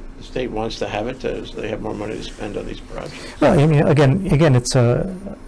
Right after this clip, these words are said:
Speaker 2: a, a question of what's your, what's the moral imperative. If the moral imperative is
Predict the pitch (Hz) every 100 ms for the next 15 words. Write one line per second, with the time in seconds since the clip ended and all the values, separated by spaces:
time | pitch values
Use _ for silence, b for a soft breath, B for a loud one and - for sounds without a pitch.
0 | - 165 - 147 135 - - 165 - 143
1 | 123 143 - 165 151 156 - 131 123 117
2 | 113 147 113 98 - 123 - 117 131 139
3 | 127 127 143 135 120 117 110 107